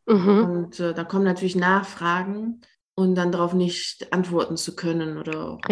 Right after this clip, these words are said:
Speaker 2: zu
Speaker 1: Richtig.
Speaker 2: wissen, dass es besser ist, es nicht zu tun. Und dann kommt man sich auch manchmal vor, „Oh Gott, betrüge ich jetzt? Bin ich jetzt ein Lügner?“ Aber das
Speaker 1: Ja.
Speaker 2: ist wirklich so, wie du das sagst, es ist auch, mm, ein Schutz für die anderen,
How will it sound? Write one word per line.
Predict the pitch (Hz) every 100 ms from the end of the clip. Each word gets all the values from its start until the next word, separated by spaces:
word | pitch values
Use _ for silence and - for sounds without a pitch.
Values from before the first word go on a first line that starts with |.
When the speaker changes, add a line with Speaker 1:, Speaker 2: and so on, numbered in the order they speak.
| 190
Speaker 2:
zu | - 175
Speaker 1:
Richtig. |
Speaker 2:
wissen, | 175 180
dass | 175
es | 170 -
besser | 185 190 202
ist, | 180 180
es | 180
nicht | 190 226 -
zu | - 233
tun. | - 233 226 233 208
Und | - 175
dann | 180 185
kommt | 190 -
man | 190
sich | 185 185
auch |
manchmal | 180 185 180 175
vor, | 175 185
„Oh | 175 180 180
Gott, | - 180 - -
betrüge | - - 226 226
ich | 214
jetzt? | 214 202 196
Bin | 190
ich | 190
jetzt | 185 -
ein | 185 175 165
Lügner?“ | 202 233 233 220 226 226 - _ _ - _ _ _
Aber | - 190
das | 190
Speaker 1:
Ja. | 185
Speaker 2:
ist | 180 - -
wirklich | 220 233 208
so, | 214
wie | 190
du | 190
das | 185 190
sagst, | 196 190
es | - -
ist | 180
auch, | - 175 - -
mm, | 180 - - - -
ein | 175
Schutz | 175 - 247 - -
für | -
die | 175 -
anderen, | 208 226 180 190 208